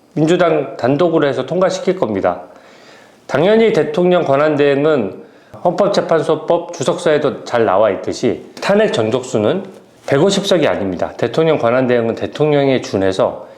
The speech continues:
이백 석의 표결이 있어야 탄핵소추에서 직무를 정지시킬 수 있거든요. 근데 저번에 한덕수 총리도 백오십 석이라고 자기들끼리 우겨서,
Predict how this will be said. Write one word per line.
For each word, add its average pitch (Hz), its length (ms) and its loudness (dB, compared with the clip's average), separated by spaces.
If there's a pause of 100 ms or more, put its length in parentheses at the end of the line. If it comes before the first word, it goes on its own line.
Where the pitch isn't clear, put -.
(240)
이백 151 280 2
석의 170 340 0
표결이 170 440 0
있어야 107 600 0 (300)
탄핵소추에서 139 720 -2
직무를 107 380 0
정지시킬 92 520 -4
수 - 160 -12
있거든요. 90 420 -8 (440)
근데 147 100 0
저번에 180 840 2
한덕수 190 420 0
총리도 170 480 2
백오십 180 400 0
석이라고 156 720 0
자기들끼리 160 560 0
우겨서, 139 600 0